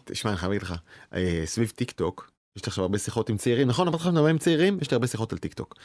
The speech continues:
ו-, ואמרתי להם, "תשמעו, אני כל הזמן, טיק טוק מראה לי, אה, בחורות בבגדים מאוד צמודים, מראות ציצים, מראות ישבן, כאילו, דרך בגדים, אבל כל הזמן, ואתם אומרים לי, 'זה בטוח,' זה לא, זה, זה נורא סק-, כאילו, זה נורא מיני, אני לא מעוניין בזה."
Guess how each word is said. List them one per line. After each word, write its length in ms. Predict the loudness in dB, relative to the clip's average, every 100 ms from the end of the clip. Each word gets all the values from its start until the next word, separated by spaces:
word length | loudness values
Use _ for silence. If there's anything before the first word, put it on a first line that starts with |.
| -20 -18 -18 -4
ו-, 180 | 0 0 -2
ואמרתי 800 | -4 2 2 4 2 0 -2 -2
להם, 80 | -4
"תשמעו, 280 | -2 0
אני 120 | 0 0
כל 140 | 0
הזמן, 180 | 2 0
טיק 120 | 0
טוק 160 | -2 -2
מראה 240 | 0 2
לי, 200 | 0 0 -4 -2
אה, 100 | -2
בחורות 540 | 0 -2 2 2 2 0
בבגדים 380 | 0 2 2 4
מאוד 200 | 2 2
צמודים, 460 | 2 2 2 0 -4 _
מראות 280 | -2 0 2
ציצים, 280 | 0 -2 0
מראות 200 | 0 0
ישבן, 360 | 0 0 -2
כאילו, 200 | 0 0 4
דרך 200 | 2 2
בגדים, 300 | 2 2 4
אבל 240 | 2 0 -2
כל 160 | -2 0
הזמן, 260 | 2 0 0 -8 -20 -20 -20 -20 -8
ואתם 380 | -4 -2 2 4
אומרים 180 | 4 4
לי, 60 |
'זה 100 | 4
בטוח,' 340 | 2 2 0 2
זה 80 |
לא, 140 | 0 0
זה, 360 | -2 0 0 0
זה 160 | -2 -4
נורא 440 | -2 0 0 0
סק-, 220 | 0 -4 -4
כאילו, 260 | -2 0 0
זה 80 |
נורא 160 | 0 0
מיני, 300 | 2 4 4
אני 120 | 4
לא 60 | 4
מעוניין 280 | 4 4 4
בזה." 200 | 4